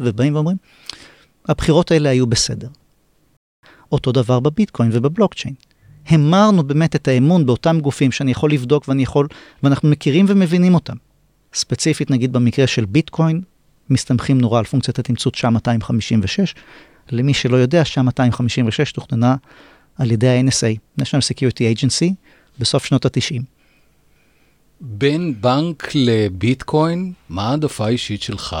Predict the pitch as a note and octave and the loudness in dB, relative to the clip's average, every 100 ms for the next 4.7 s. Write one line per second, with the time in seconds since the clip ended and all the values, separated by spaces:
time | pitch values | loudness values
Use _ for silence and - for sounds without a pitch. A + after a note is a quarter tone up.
0 | E2 G2+ B2+ E3 - G2 - - E2+ E2+ | -6 -2 0 0 -4 -8 -8 -10 -10 -12
1 | - F#2+ - G2+ B2 _ _ _ _ _ | -10 -10 -8 -10 -10 _ _ _ _ _
2 | _ _ _ _ _ _ _ - - D3+ | _ _ _ _ _ _ _ -16 -2 0
3 | - D#3 C3 A#2+ G#2 A2+ - A#2+ - A2+ | 0 0 0 0 -2 -4 -2 -4 -4 -6
4 | A2+ - G#2 - - G#2+ - | -4 -4 -6 -6 -6 -8 -10